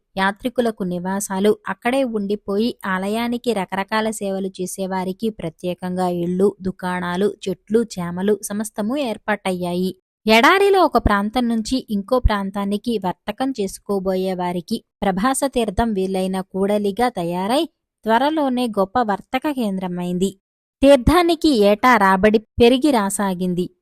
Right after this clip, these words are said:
రాజు దానిలో ఒక్క గవ్వ కూడా ముట్టలేదు. ఆ సొమ్మంతా దొంగలే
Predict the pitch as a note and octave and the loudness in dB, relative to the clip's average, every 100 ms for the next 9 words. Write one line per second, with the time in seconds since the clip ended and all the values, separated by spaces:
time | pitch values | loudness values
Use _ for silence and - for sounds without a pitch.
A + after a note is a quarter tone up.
0 | _ F#3 G3+ A#3+ B3+ A#3 G#3+ G#3 G#3+ G#3 | _ -4 0 0 0 0 2 2 4 2
1 | - F#3+ - D4 - E3+ F3+ A#3 C4 C4 | 0 -4 0 0 0 -2 0 4 6 6
2 | B3 F#3+ - F3+ F3 F#3 - _ _ F#3 | 4 -2 -4 -2 2 0 0 _ _ 0
3 | G#3 G#3+ G#3 A3+ A#3+ C#4 C4 F#3 F3+ F#3+ | 2 2 2 2 0 2 2 2 0 2
4 | A3+ B3+ | 4 4